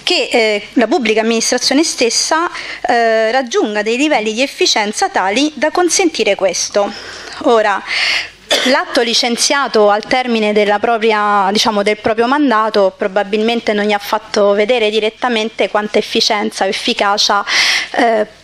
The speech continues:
potesse essere realmente realizzabile attraverso questo strumento e questo atto. Lo abbiamo visto, sono stati i municipi ai quali le risorse sono state progressivamente tolte negli anni e, se non ricordo male,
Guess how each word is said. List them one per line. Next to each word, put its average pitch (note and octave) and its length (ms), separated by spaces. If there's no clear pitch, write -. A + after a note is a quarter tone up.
potesse B3 540
essere A3+ 500
realmente B3 460
realizzabile A3 680
attraverso A3 580
questo G#3+ 280
strumento G#3+ 520
e G3+ 40
questo - 380
atto. F3+ 420
Lo C4+ 100
abbiamo C4+ 240
visto, A3 500
sono C4 200
stati C#4+ 280
i C#4+ 40
municipi C#4+ 680
ai A#3+ 140
quali D4 300
le B3 120
risorse C4+ 520
sono A3 260
state A3 580
progressivamente C4+ 960
tolte A3 380
negli A3+ 260
anni C4+ 520
e, B3 260
se - 200
non A3 160
ricordo A3+ 440
male, B3 460